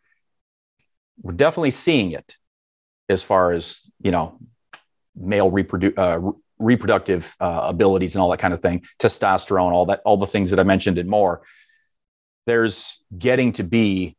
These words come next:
more and more and more research to say, again, that the ultra processed food and the processing itself is having a significant impact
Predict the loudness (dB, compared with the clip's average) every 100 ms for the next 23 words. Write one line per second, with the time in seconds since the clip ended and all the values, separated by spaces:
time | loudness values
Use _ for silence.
0 | -8 -2 2 2 0 -2 -2 0 0 0
1 | -2 0 0 0 -2 -2 -2 -2 0 0
2 | 0 0 0 -2 -2 0 0 0 -2 -8
3 | _ _ _ -8 -4 2 2 2 0 0
4 | 0 2 -2 -4 -2 0 2 2 0 0
5 | 2 2 2 -2 0 0 -2 -2 2 2
6 | 2 -2 -6 0 2 2 0 -4 -2 -2
7 | 2 4 4 2 -2 0 0 0 -2 -2
8 | -10